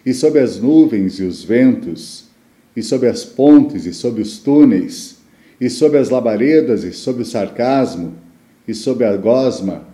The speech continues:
e sob o vômito, e sob o soluço, o cárcere, o esquecido,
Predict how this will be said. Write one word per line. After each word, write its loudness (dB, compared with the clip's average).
e -10
sob -6
o 0
vômito, 0
e -4
sob 0
o 0
soluço, 0
o -10
cárcere, -4
o -2
esquecido, -2